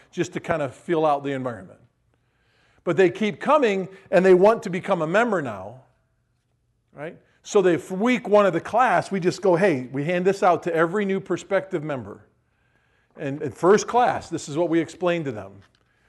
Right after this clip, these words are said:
We're not here primarily to tell you about our ecclesiology. We will,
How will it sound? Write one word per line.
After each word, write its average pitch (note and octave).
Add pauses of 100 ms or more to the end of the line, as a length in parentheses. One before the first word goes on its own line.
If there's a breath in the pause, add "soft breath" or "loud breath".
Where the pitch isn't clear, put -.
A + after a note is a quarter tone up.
(120)
We're E3+
not A3+
here G#3
primarily F#3+
to D3
tell F#3
you F3
about E3
our D3
ecclesiology. D#3+
We D#3+
will, D#3+